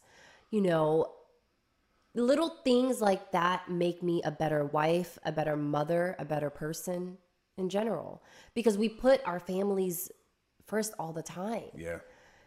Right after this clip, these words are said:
Speaker 1: And we tend to forget that we matter too.
Speaker 2: Exactly.
Speaker 1: And so that's all I wanted to do was make extra money to be able to splurge on things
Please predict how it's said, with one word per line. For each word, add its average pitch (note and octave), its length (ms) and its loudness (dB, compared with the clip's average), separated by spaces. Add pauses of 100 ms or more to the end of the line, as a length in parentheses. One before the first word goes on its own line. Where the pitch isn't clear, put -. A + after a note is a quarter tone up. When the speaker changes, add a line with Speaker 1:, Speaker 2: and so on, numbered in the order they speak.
(320)
Speaker 1:
And G3 240 4
we G#3+ 100 0
tend G#3+ 260 -2
to A3+ 60 -2
forget G3 680 2
that D#3+ 280 0 (160)
we F#3 220 -4
matter E3 400 2
too. - 580 -8 (280)
Speaker 2:
Exactly. E2+ 440 -12 (220)
Speaker 1:
And G#3 160 4
so F#3+ 340 4 (240)
that's C4 180 2
all C4+ 120 6
I C4+ 80 8
wanted A3+ 300 4
to G3+ 80 4
do A#3 260 2
was A#3 160 0
make G#3 220 2
extra - 340 -2
money A3+ 500 0
to A3+ 120 0
be G3 200 -4
able F3 300 -2
to F3 80 -2
splurge G#3+ 840 -4
on F#3+ 160 -4
things E3+ 580 -4